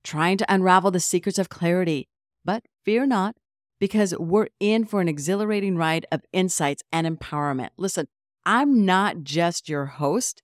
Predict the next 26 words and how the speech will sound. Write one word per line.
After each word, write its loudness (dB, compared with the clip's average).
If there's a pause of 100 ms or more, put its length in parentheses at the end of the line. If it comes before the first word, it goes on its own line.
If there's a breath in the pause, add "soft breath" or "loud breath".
(240)
I -6
want -4
you 2
to 0
think -2
of -2
me -2
as 0
your 0
clarity 0
cheerleader, -6 (400)
here 4
to 2
help 2
you 0
embrace 0
the -6
wonderful -6
power -2 (320)
of -8
clarity -4 (340)
and 0
make -2
it -6
your -8
own. -8